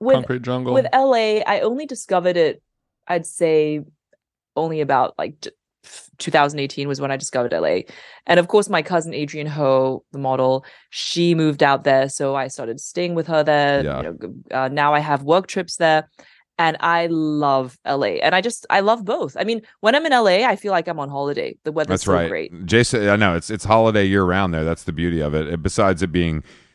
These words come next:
Speaker 3: incredibly boring, um, it is, it is, the sun is out every day. So it is, it's a nice bonus.
Speaker 2: Speaking of, of Los Angeles and dining,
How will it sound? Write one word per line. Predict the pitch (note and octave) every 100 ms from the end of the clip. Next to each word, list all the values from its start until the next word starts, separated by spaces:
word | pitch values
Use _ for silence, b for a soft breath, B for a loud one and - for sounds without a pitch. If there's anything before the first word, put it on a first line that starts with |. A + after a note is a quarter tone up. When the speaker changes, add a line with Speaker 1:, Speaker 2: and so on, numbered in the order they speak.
| b
Speaker 3:
incredibly | - A2 B2 G#2 F#2+
boring, | F2 F#2 F#2 E2 D#2+ D2+
um, | D#2+ D#2+ D#2
it | E2 E2
is, | E2+ D#2 -
it | E2+
is, | E2 D#2+ C#2 -
the | D#2+
sun | - F2+ D#2+
is | D2+
out | C2+ A#1 -
every | E2 D#2 D#2+
day. | D2 C#2 C#2
So | - D#2
it | D#2
is, | D2+ B1+ -
it's | D#2 C#2
a | E2
nice | D#2 D2+
bonus. | - D2+ D2+ A#3
Speaker 2:
Speaking | C4
of, | A#3+ G#3 D3+
of | D#3+ D3+
Los | D#3 D3+ D#3+
Angeles | D3+ D3 C#3+ -
and | C#3 B2+
dining, | A#2 C3 D3 D3+ C#3+ B2 A#2 A2+ A#2